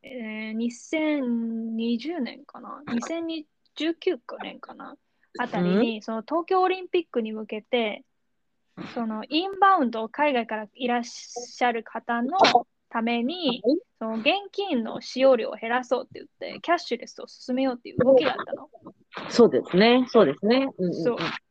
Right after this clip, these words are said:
Speaker 1: だから、キャッシュレスが進んで、あの、なんかポイント、ポイント還元とかがあっ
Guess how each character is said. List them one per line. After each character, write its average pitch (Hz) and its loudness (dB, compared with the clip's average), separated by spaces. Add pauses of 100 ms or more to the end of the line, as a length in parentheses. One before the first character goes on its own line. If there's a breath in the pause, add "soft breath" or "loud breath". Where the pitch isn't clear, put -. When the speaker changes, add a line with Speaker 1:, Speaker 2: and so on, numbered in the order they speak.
Speaker 1:
だ 294 2
か 294 0
ら、 311 2
キ - -4
ャ 311 4
ッ - -2
シ 262 -4
ュ - 2
レ 226 -2
ス 226 -6
が 233 -6
進 254 -6
ん 285 -4
で、 339 -2 (460)
あ 214 -4
の、 - -2
な 214 2
ん 208 4
か - -10
ポ 240 -2
イ 247 0
ン 240 -4
ト、 254 0 (380)
ポ 254 2
イ 269 4
ン 269 2
ト 277 0
還 262 -2
元 - -12
と - -6
か - -2
が 92 -12
あ - -14
っ - -18